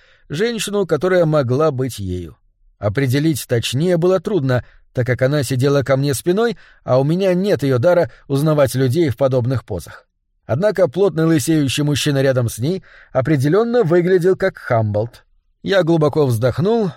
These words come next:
открыл дверь ресторана и вошёл. Отторжение от табака распадается на два этапа. Я убеждён, что рецидивы чаще всего происходят на втором. Физическое отторжение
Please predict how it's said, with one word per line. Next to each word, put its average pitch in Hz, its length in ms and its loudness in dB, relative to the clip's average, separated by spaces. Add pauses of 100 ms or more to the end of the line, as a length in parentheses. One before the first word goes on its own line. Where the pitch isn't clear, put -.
открыл 180 460 -2
дверь 139 300 0
ресторана 185 520 0
и 185 220 -6
вошёл. 120 480 -8 (840)
Отторжение 147 760 -2
от 135 100 0
табака 156 460 2
распадается 147 720 0
на 147 120 -2
два 131 280 2
этапа. 95 360 -10 (440)
Я 180 220 -4
убеждён, 143 420 -2
что 127 220 -2
рецидивы 127 560 -2
чаще 156 420 -6
всего 143 340 -2
происходят 135 640 -2
на 131 120 -2
втором. 127 420 -2 (640)
Физическое 165 540 -2
отторжение 123 640 0